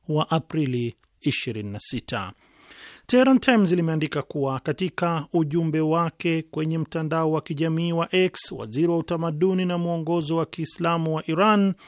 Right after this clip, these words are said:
Sayyid Abbas Salehi, ametangaza masikitiko yake kutokana na kifo cha mwandishi wa habari wa Ghaza, Fatima Hasuna, ambaye aliuawa akiwa pamoja na familia yake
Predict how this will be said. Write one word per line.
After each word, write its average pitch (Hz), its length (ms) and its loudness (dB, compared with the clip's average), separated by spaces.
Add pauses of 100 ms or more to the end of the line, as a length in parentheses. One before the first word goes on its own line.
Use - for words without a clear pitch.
(320)
Sayyid 208 580 2
Abbas 156 540 0 (120)
Salehi, 143 840 0 (460)
ametangaza 151 1200 0
masikitiko 165 880 -2
yake 175 500 0
kutokana 151 560 -4
na 147 120 -2
kifo 160 380 -8
cha 160 160 -6
mwandishi 151 500 -4
wa 147 100 -4
habari 170 500 -2
wa 175 160 2
Ghaza, 165 460 2 (380)
Fatima 143 640 0
Hasuna, 175 680 4 (400)
ambaye 160 680 0
aliuawa 156 960 2
akiwa 165 420 0
pamoja 175 460 2
na 180 100 0
familia 190 500 2
yake 190 520 4